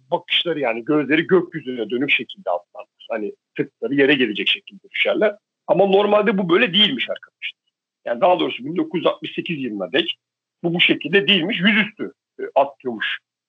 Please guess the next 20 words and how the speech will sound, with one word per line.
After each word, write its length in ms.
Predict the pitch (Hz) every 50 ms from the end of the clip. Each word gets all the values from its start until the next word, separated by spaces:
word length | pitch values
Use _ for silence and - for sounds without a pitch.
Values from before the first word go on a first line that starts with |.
| _ _ _ -
insanlar. 540 | 160 151 - - - 110 113 123 170 190
Yani 280 | 175 165 196 180 175 160
bilmiyorum, 500 | 175 185 196 185 160 135 127 113 110 127
düşündüm, 380 | - - - - 190 190 180 151
bana 180 | 160 185 180
tuhaf 360 | 185 - 175 180 196 190 -
geliyor 240 | - - 131 156 208
ama 140 | 220 190 160
tabii 160 | - 175 156
o 120 | 165 175 175
zamanki, 540 | 156 156 139 143 131 123 - - 110 107 - _ _ _ _ _ _ -
e, 320 | - 131 131 131 127 127
dönemin 480 | 135 156 156 175 165 165 170 165 - - _ _
koşullarında, 800 | _ - 135 - - 143 127 123 117 117 120 127 165 170 180 185
e, 360 | - - - - - - -
herhalde 540 | 147 165 139 123 107 107 - 185 190 - - _ _ _ _ _ _ -
binici 300 | 151 185 190 202 185 247
tekniği 460 | 196 - 208 - - - 120 110 104 _ _ _ _ _ _ _ _ _ _ _ _ _ _ _ _ _ _ _ _ _ _ _ _ _ _ -
olarak 360 | 151 147 143 139 135 131 -
adlandırılıyor. 680 | 131 127 110 117 117 113 107 98 98 98 95 92 95